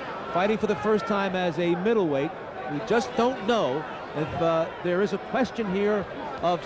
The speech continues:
strength. Could it be that, uh, Hagler is too big for Duran? However, could it be that Duran really has the power to wage an even battle with the man who seems to be invincible?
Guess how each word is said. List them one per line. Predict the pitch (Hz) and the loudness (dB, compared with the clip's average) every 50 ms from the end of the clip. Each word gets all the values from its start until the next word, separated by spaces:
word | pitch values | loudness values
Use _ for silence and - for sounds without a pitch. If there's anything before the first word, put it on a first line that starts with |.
| - | -6
strength. | - - 190 247 262 220 156 - - - - - - - - - - - | -6 -2 0 2 2 2 0 -2 -6 -8 -8 -10 -10 -10 -10 -8 0 4
Could | 190 220 | 4 4
it | 254 262 - - | 4 4 0 0
be | 254 247 226 190 147 | 0 2 2 2 2
that, | 135 156 160 160 - - - 170 175 | 2 2 2 2 0 -2 -6 -2 0
uh, | 160 165 156 156 - - - - - 139 | 2 2 2 0 -4 -10 -10 -8 -6 -4
Hagler | 185 220 247 202 208 202 196 185 | -2 -2 -2 0 0 -2 0 0
is | 190 180 | -2 -4
too | - - - 247 233 | -2 0 0 0 2
big | - 233 233 226 - | 2 2 2 2 0
for | - 185 | -4 -2
Duran? | 165 180 180 180 180 165 135 104 - - - - - - | 0 0 2 2 2 0 0 -4 -6 -10 -10 -10 -8 -4
However, | 123 135 175 220 170 160 | 0 2 2 2 2 0
could | - - 185 170 | -2 -2 -2 -2
it | 165 - | 0 0
be | 220 240 220 | 0 0 2
that | 156 160 139 - | 2 0 0 0
Duran | 160 151 185 208 202 185 160 | 0 0 2 2 2 2 2
really | 180 202 202 180 | 2 2 4 4
has | 175 190 196 - | 2 2 0 0
the | - 175 | -2 -4
power | - 196 214 233 208 165 151 160 160 - - - - - - - | -2 0 0 2 2 2 2 0 -2 -4 -8 -8 -8 -8 -6 -2
to | 175 156 | 0 0
wage | 151 190 214 214 156 | 2 4 2 2 2
an | 175 180 | 0 0
even | 220 226 185 202 175 147 | 0 0 0 -2 0 0
battle | 202 214 208 196 185 160 | 2 2 2 2 0 0
with | 156 160 156 | 0 -2 -2
the | 160 | -2
man | 156 185 202 214 202 | -2 0 0 0 0
who | 190 | 0
seems | 180 - 220 240 226 170 | -2 -2 -4 -4 -4 -4
to | - | -4
be | 175 202 240 233 | -2 0 0 0
invincible? | 220 190 202 233 - - 180 131 113 | 2 2 2 2 2 2 -2 -2 -2